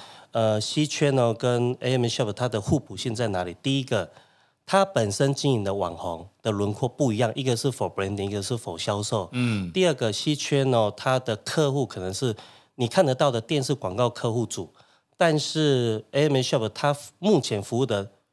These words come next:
Speaker 1: 所谓的白牌都是中小型客户，
Speaker 2: 嗯。
Speaker 1: 所以它在，呃，客户啦、网红啦，我同事的D N A，它是完全都互补的。
Speaker 2: 嗯，嗯，嗯。诶，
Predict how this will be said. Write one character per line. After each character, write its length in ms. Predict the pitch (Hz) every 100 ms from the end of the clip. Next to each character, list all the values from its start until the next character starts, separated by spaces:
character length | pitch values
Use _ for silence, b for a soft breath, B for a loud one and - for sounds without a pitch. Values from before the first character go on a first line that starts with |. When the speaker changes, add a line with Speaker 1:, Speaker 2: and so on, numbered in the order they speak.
| _
Speaker 1:
所 160 | - 113
谓 80 |
的 60 | 127
白 220 | - 98
牌 280 | - 92 87 - _
都 100 | 139
是 40 |
中 140 | 139 135
小 140 | 98
型 120 | 87 90
客 180 | 113
户， 180 | 107 95 B
Speaker 2:
嗯。 200 | 120 110
Speaker 1:
所 60 | 160
以 40 |
它 160 | 160 156
在， 320 | 165 151 127 B B B
呃， 220 | 110 107
客 340 | 104 - 147 139
户 240 | 139 127
啦、 400 | 113 110 110 110 - B _
网 180 | 110 101
红 300 | - 101 104
啦， 280 | 104 101 104 B B -
我 120 | 104
同 300 | - 110 123
事 100 | 135
的 60 |
D 180 | 117 110
N 140 | 104 104
A， 100 | 107
它 220 | - 123
是 80 | 143
完 180 | 110
全 140 | 107 101
都 100 | 107
互 160 | 120
补 220 | 104 - -
的。 140 | 92 - _ 143
Speaker 2:
嗯， 240 | 139 120
嗯， 200 | 131 117
嗯。 160 | 117 95 _ _ -
诶， 200 | 208 254